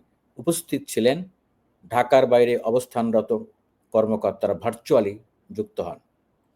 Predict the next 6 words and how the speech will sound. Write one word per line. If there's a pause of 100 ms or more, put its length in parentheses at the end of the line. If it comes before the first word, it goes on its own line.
(1080)
বৈঠকে (600)
উপস্থিত (960)
একজন
কর্মকর্তা (1200)
বিডি
নিউজ